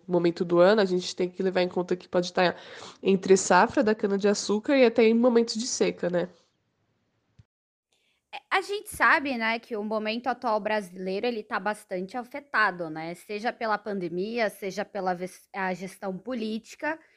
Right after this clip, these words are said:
Speaker 2: Por conta disso, a gente notou que os valores dos combustíveis estão mais altos, né?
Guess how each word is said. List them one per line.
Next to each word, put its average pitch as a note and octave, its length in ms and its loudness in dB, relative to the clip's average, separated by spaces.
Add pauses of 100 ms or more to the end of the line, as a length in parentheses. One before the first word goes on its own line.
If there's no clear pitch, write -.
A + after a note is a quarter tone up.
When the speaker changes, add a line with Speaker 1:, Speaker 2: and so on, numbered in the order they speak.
(280)
Speaker 2:
Por D#4 140 -10
conta D#4+ 320 -4
disso, D4 260 -8
a D#4+ 60 -2
gente D4+ 300 -6
notou C#4+ 320 -4
que C#4+ 120 -12
os A#3+ 120 -10
valores B3+ 600 0
dos B3+ 200 -8
combustíveis A#3+ 1120 -6
estão A3+ 600 -6 (160)
mais B3 380 -2
altos, F3+ 580 2
né? F3+ 300 -10